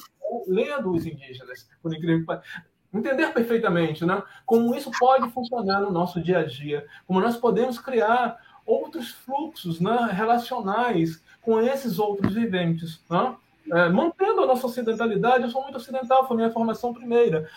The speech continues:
mas abrindo os canais para as alteridades vicinais, para outras culturas.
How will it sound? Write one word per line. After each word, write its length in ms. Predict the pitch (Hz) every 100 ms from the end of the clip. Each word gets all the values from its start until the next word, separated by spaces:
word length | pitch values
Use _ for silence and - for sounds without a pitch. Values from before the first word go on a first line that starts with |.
| -
mas 220 | 208 220 247
abrindo 400 | 190 202 269 240
os 100 | -
canais 600 | 277 220 185 190 220 - _ -
para 200 | 214 220
as 100 | 214
alteridades 840 | 226 220 208 196 160 165 160 156
vicinais, 560 | 160 165 190 151 160 160
para 240 | 175 156
outras 360 | 151 147 - -
culturas. 640 | 170 165 139 123 120 -